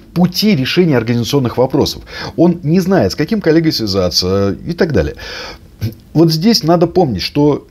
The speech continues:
ну, конечно, мы все мечтаем о проактивных, инициативных людях, да, но некоторым надо просто сказать: «Вот эти вопросы решаются вот так». Ты подходишь вот к этому человеку, эту информацию запрашиваешь у такого-то и так далее. И он начинает нормально это делать.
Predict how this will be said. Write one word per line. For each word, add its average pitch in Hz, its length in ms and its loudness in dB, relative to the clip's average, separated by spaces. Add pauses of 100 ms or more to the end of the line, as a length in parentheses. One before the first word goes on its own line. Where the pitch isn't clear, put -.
(280)
ну, 180 140 2
конечно, 180 380 2
мы 175 200 6
все 196 340 2
мечтаем 160 520 2
о 139 60 2
проактивных, 147 720 -2
инициативных 143 640 0
людях, 180 340 0
да, 160 220 4 (340)
но 147 300 2
некоторым 139 640 2
надо 107 220 0
просто 170 360 0
сказать: 98 380 -2
«Вот 139 240 0
эти 139 160 2
вопросы 185 440 0
решаются 127 440 -2
вот 85 220 -6
так». 82 220 -2
Ты - 120 0
подходишь 175 460 0
вот 123 120 -8
к - 60 0
этому 113 180 -4
человеку, 180 380 0
эту 131 160 0
информацию 120 460 0
запрашиваешь 110 460 0
у - 20 -8
такого-то 190 540 0 (200)
и 180 80 -4
так 113 300 -6
далее. 69 300 -8 (480)
И 170 60 4
он 202 300 4
начинает 170 680 2
нормально 117 580 2
это 87 260 -4
делать. 85 480 -6